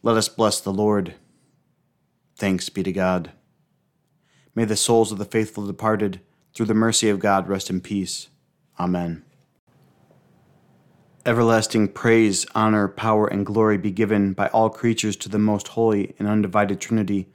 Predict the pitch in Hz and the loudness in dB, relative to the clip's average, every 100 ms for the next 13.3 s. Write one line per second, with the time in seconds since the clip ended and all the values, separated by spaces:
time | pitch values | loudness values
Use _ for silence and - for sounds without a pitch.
0 | _ _ _ - 120 117 117 117 123 113 | _ _ _ 0 2 4 6 6 4 4
1 | 110 107 107 104 120 110 104 113 104 107 | 2 2 0 0 2 0 0 0 2 2
2 | 107 - 117 104 - 113 101 104 - - | 2 2 0 0 0 0 0 -2 -4 -6
3 | - _ _ _ _ _ - 117 - 127 | -12 _ _ _ _ _ -6 -6 0 0
4 | 127 120 104 - - 127 113 107 92 - | 2 0 0 -2 2 4 4 0 -2 -14
5 | 101 110 110 107 - 110 110 110 98 110 | -2 2 2 0 0 0 0 -2 -4 -2
6 | 107 107 - 107 110 107 90 95 107 110 | 0 0 -4 0 4 4 2 -2 0 2
7 | 104 104 101 107 104 98 101 92 - _ | 0 -2 -4 -2 -2 0 -2 -2 -8 _
8 | _ _ _ - 110 107 104 95 104 110 | _ _ _ -2 2 2 0 -4 -2 -2
9 | 110 101 98 - 98 104 104 98 - 113 | 0 0 0 -4 -4 0 0 0 -2 0
10 | 107 95 - _ _ _ _ _ _ _ | 0 -2 -10 _ _ _ _ _ _ _
11 | 110 117 117 123 113 - 123 123 110 110 | 0 4 4 4 2 2 2 4 4 2
12 | 117 113 113 104 107 110 107 104 120 113 | 2 0 0 2 2 4 4 2 0 0
13 | 104 - | 0 -4